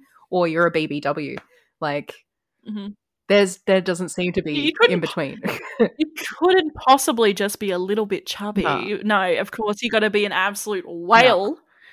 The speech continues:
Speaker 1: Nah.
Speaker 2: uh, if you're anything but a size
Speaker 1: Hmm.
Speaker 2: six. So,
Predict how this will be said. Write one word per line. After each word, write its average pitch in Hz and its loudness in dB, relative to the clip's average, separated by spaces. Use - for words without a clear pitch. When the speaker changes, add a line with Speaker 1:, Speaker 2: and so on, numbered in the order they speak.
Speaker 1:
Nah. 208 6
Speaker 2:
uh, - 8
if 247 4
you're 240 6
anything 214 -2
but 202 0
a 214 -8
size 190 -10
Speaker 1:
Hmm. 185 -8
Speaker 2:
six. - -12
So, 175 -8